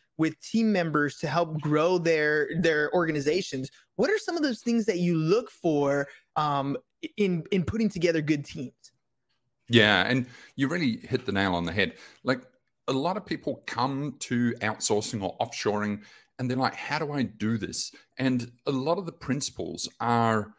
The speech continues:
Speaker 2: identical to employment in your country, to scaling a business in your country, to delegating in your country, to building a team, um, to organizational, you know, development and design.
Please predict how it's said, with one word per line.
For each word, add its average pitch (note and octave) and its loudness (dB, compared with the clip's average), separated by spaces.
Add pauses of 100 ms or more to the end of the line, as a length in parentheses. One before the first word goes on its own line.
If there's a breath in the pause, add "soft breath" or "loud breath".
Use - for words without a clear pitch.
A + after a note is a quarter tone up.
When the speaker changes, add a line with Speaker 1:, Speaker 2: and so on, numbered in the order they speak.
(420 soft breath)
Speaker 2:
identical A2+ -4 (120)
to G#2 -4
employment A2 -4 (420)
in A2 -2
your G#2 2
country, B2+ -6
to A2 -4
scaling A#2 -2
a - -8
business B2+ -6
in A#2+ 0
your A2 -2
country, A#2 -6 (100)
to G#2+ -2 (160)
delegating B2 -4
in A#2 0
your A2+ -2
country, B2+ -8
to - -14
building G#2 -4
a E2 -10
team, C#3 -6 (380 loud breath)
um, F2 -4 (120)
to G2+ -2
organizational, G2 -2 (200)
you G2 -10
know, D#2 -8
development F#2+ -4
and E2+ -8
design. A2+ -4